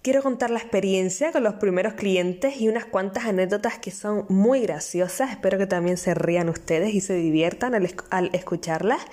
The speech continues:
Y al finalizar voy a decir lo que aprendimos con este testeo para continuar con la idea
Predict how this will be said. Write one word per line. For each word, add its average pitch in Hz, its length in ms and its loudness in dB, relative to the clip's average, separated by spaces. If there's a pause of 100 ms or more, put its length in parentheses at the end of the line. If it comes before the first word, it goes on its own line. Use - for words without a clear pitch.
(560)
Y 262 100 4
al 302 80 4
finalizar 302 720 0 (180)
voy 240 300 2
a 269 80 2
decir 240 420 0
lo 208 240 2
que 196 100 -2
aprendimos 185 680 2 (240)
con 202 260 2
este 202 300 0
testeo 175 760 -4 (420)
para 196 200 2
continuar 196 520 2
con 240 160 2
la 226 60 2
idea 240 360 2